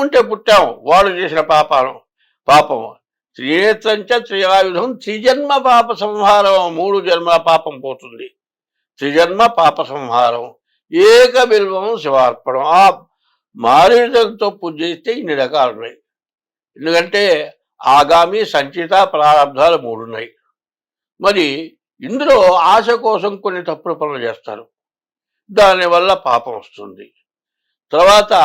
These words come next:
యవ్వనంలో చేసేటువంటి దురాగతమైన పనులు ఉన్నాయి, దానివల్ల పాపం వస్తుంది. డబ్బు ఆశ కోసం దొంగతనం చేయటం ఉంది, దానివల్ల పాపం వస్తుంది. త్రిగుణాలు, ఇట్లాంటి త్రిగుణాలు లేకుండా పోవాలి. త్రినేత్రం,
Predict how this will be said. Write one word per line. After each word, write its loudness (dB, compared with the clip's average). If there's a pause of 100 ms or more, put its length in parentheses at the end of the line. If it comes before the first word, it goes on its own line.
(380)
యవ్వనంలో 2 (100)
చేసేటువంటి -2
దురాగతమైన 2
పనులు -6
ఉన్నాయి, -6 (140)
దానివల్ల 0 (180)
పాపం -6
వస్తుంది. -20 (800)
డబ్బు 0 (240)
ఆశ 2 (180)
కోసం -2 (300)
దొంగతనం -2
చేయటం -8
ఉంది, -14 (140)
దానివల్ల 2 (140)
పాపం -2
వస్తుంది. -20 (880)
త్రిగుణాలు, 2
ఇట్లాంటి 0
త్రిగుణాలు -2
లేకుండా -2 (140)
పోవాలి. -8 (1160)
త్రినేత్రం, 2